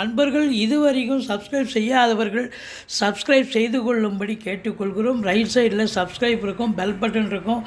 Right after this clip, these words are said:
ரெண்டுத்தையும் ப்ரெஸ் பண்ணிங்கன்னா அடுத்த நொடியே எங்களுடைய வீடியோ உங்களை நோக்கி வர துவங்கிவிடும்.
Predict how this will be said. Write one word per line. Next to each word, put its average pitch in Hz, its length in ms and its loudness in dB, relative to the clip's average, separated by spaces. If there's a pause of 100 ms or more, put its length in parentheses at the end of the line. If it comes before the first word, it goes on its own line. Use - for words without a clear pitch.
(380)
ரெண்டுத்தையும் 240 600 2
ப்ரெஸ் 214 260 0
பண்ணிங்கன்னா 247 440 2
அடுத்த 226 440 0
நொடியே 262 480 2
எங்களுடைய 202 460 0
வீடியோ 233 460 -2 (100)
உங்களை 190 340 -4
நோக்கி 196 360 -4
வர 165 260 -4 (100)
துவங்கிவிடும். 160 640 -6